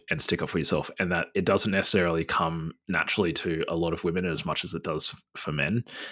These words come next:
Um, and so in a relationship, to have a community of women saying, like, assertiveness, self-assertiveness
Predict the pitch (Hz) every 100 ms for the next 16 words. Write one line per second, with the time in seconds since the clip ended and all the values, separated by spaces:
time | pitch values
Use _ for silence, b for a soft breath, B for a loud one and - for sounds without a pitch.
0 | B _ - - 165 160 80 - - 95
1 | 92 - 87 80 87 - B B B _
2 | _ _ _ _ _ _ _ _ _ _
3 | - 98 85 82 87 120 104 - 82 -
4 | - - 85 80 85 78 - 98 90 87
5 | 78 90 80 78 76 - 87 80 71 -
6 | - - 113 113 104 95 - - 113 95
7 | 101 110 95 85 92 78 - -